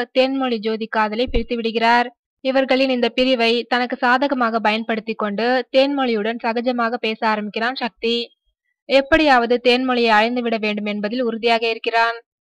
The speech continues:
இறுதியில் சக்தியின் திட்டம் நிறைவேறியதா? ஜோதி தேன்மொழி காதலில் இணைந்தார்களா? சக்தியின் சுயரூபம் அனைவருக்கும் தெரிந்ததா என்பதே மீதி கதை. படத்தில் ஜோதி கதாபாத்திரத்தில் நாயகனாக நடித்திருக்கும் ஜனா,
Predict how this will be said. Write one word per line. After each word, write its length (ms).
இறுதியில் 600
சக்தியின் 520
திட்டம் 380
நிறைவேறியதா? 800
ஜோதி 380
தேன்மொழி 480
காதலில் 500
இணைந்தார்களா? 640
சக்தியின் 520
சுயரூபம் 460
அனைவருக்கும் 480
தெரிந்ததா 400
என்பதே 360
மீதி 300
கதை. 340
படத்தில் 420
ஜோதி 320
கதாபாத்திரத்தில் 880
நாயகனாக 520
நடித்திருக்கும் 600
ஜனா, 360